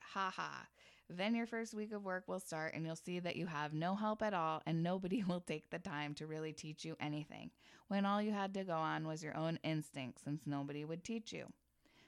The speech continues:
The staff and management didn't know what they was doing. The management team struggle with the consistency of training. They do not put enough focus on the basic needs of their clients.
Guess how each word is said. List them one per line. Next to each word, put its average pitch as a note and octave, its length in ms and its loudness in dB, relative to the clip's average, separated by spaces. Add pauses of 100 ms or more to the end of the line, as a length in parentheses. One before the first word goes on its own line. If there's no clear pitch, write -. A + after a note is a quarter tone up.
(140)
The G3 100 -2
staff F#3+ 320 2
and A#3+ 140 6
management F#3+ 680 -2
didn't F#3+ 300 0
know E3+ 260 0
what E3 200 -6
they D#3 100 -2
was E3 220 -4
doing. - 340 -12 (840)
The F3 80 -2
management F#3 560 0
team G3 220 0
struggle F#3 440 -2
with G#3+ 120 -2
the F3 100 -4
consistency A3+ 760 0
of G#3+ 120 0
training. E3+ 500 0
They E3 120 -2
do D#3+ 140 -4
not D#3+ 260 0
put F3+ 160 -2
enough F3 280 0
focus D3+ 500 -2
on D3+ 140 0
the D3+ 80 0
basic D3 500 -4
needs C#3 260 -2
of C3 120 -8
their B2 140 -6
clients. - 600 -14